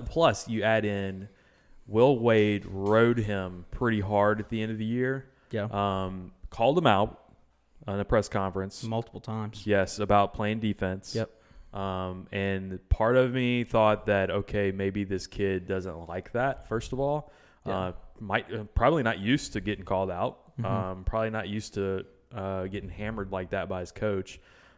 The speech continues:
Speaker 1: Um, also not used to playing defense.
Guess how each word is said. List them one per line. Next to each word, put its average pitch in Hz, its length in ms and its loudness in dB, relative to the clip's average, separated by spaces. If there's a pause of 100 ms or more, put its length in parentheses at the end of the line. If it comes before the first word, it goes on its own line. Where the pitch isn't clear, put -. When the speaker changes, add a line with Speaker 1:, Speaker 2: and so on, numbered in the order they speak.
(100)
Speaker 1:
Um, 98 540 -2 (100)
also 120 260 0
not 104 200 -2
used 101 160 -8
to - 60 -8
playing 92 260 -4
defense. 95 680 -6